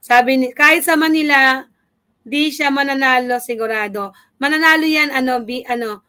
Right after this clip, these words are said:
Bibang. Ako, ako, real talk lang, ah. Pag si Amy ay tumakbong mayor ng Maynila, susuportahan ko siya.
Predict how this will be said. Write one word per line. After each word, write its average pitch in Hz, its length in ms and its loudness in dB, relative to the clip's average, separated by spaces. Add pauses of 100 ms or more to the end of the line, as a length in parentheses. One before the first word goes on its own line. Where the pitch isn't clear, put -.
(200)
Bibang. 226 480 -2
Ako, 427 320 -2
ako, 339 480 2
real 311 160 -2
talk 294 240 -6
lang, 277 160 0
ah. 202 320 -6 (400)
Pag 302 160 -2
si 381 80 2
Amy 330 640 4
ay 277 240 -4
tumakbong 277 480 -6
mayor 262 320 -2
ng 247 240 -8
Maynila, 233 480 -6
susuportahan 254 720 -8
ko - 80 -20
siya. - 320 -20